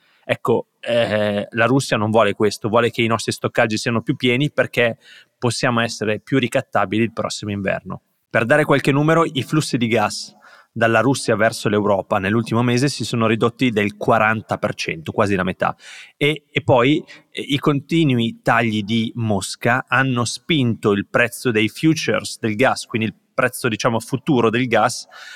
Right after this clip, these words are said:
nuovamente verso quota centotrenta euro. Eh, sono aumentati di un terzo questo mese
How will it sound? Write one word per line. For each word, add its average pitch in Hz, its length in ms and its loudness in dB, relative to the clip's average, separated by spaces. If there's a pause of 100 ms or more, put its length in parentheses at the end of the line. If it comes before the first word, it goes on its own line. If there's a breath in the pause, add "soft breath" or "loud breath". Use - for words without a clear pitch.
(140 loud breath)
nuovamente 135 640 2
verso 127 380 0
quota 135 340 0
centotrenta 120 720 -2
euro. 113 300 0 (320 loud breath)
Eh, 110 720 -2
sono - 340 -2
aumentati 131 920 2
di 110 140 0
un 127 260 0
terzo 120 480 0
questo 147 340 -2
mese 127 580 0